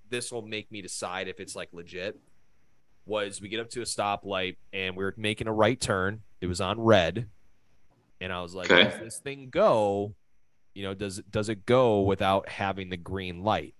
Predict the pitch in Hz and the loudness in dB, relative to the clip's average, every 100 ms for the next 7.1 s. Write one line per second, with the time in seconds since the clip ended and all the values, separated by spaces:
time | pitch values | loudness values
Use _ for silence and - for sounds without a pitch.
0 | _ _ - - - 90 85 85 82 85 | _ _ -20 -8 6 6 8 6 6 6
1 | 85 82 - 90 98 113 110 120 - 120 | 4 2 -2 -6 2 2 4 0 0 -8
2 | 120 113 110 107 117 104 98 117 - 123 | -8 -6 -6 -6 -12 -10 -10 -10 -6 -6
3 | 113 117 131 - _ - - 95 87 87 | -6 -8 -12 -20 _ -20 -20 -16 -8 -6
4 | 87 - 95 95 90 - 85 82 - - | -6 -6 -4 -4 -4 -10 -14 -14 -20 -20
5 | - _ - 87 85 95 110 104 95 82 | -20 _ 2 8 10 12 12 10 8 6
6 | - 107 120 113 107 107 110 87 87 107 | 4 6 8 8 8 8 8 6 4 4
7 | 123 | 2